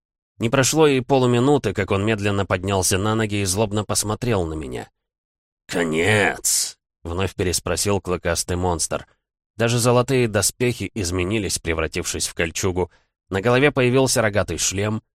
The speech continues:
а глаза монстра налились кровью. «Конец!» От его рыка задрожали даже стены замка, что находился в десятке дзё от нас.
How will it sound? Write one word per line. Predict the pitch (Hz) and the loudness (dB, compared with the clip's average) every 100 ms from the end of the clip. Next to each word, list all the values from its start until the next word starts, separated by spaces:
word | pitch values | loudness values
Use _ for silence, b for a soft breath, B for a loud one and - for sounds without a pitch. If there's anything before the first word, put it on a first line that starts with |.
| _ | _
а | - | -8
глаза | 87 95 85 87 | -2 0 2 0
монстра | 90 107 - 104 | 0 -2 -2 -2
налились | 101 90 80 78 - | 0 0 -2 -2 -4
кровью. | - 85 80 78 78 - _ _ _ _ _ | -2 -2 -2 -2 -6 -6 _ _ _ _ _
«Конец!» | 104 107 131 208 220 - - - - _ _ _ _ _ | 0 2 2 4 4 2 -2 -2 -8 _ _ _ _ _
От | 113 95 | -6 -2
его | 107 95 92 | 0 2 2
рыка | 120 - 87 | 2 0 0
задрожали | 85 85 87 107 110 | 0 0 2 2 0
даже | 101 95 95 | 0 0 0
стены | - 110 101 | 0 0 0
замка, | 82 101 117 113 | 0 0 0 0
что | 113 - 104 | -2 -2 -2
находился | 98 98 107 120 120 | 0 0 2 2 0
в | 104 | -2
десятке | 90 - 107 - 113 | -2 -2 -2 -4 -6
дзё | 92 95 92 | -2 0 0
от | 87 | -2
нас. | 98 87 - - | -2 -2 -2 -6